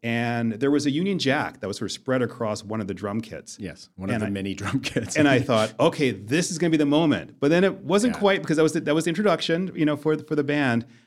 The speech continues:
Speaker 1: And it was a very brief, uh, remark, just basically to say, "I'm seventy-five years old, and, uh, you know, in some form, the Queen has been part of my life, and she's,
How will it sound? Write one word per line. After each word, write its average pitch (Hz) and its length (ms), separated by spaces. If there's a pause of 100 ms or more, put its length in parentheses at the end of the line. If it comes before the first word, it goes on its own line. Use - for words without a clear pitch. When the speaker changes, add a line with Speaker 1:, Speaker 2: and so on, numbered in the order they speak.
(120)
Speaker 1:
And 156 80
it - 20
was 151 100
a 151 40
very 175 280
brief, 135 640 (600)
uh, 117 160
remark, 120 380
just - 300
basically 131 300
to 110 80
say, 95 420 (800)
"I'm 113 180
seventy-five 135 520
years 104 180
old, 107 420 (180)
and, 95 560 (560)
uh, 90 220 (300)
you 113 100
know, 92 100
in 110 80
some 120 260
form, 104 480
the 95 80
Queen 107 240
has 92 80
been 95 120
part 95 140
of 90 60
my 92 100
life, 82 380 (240)
and 90 500
she's, 87 640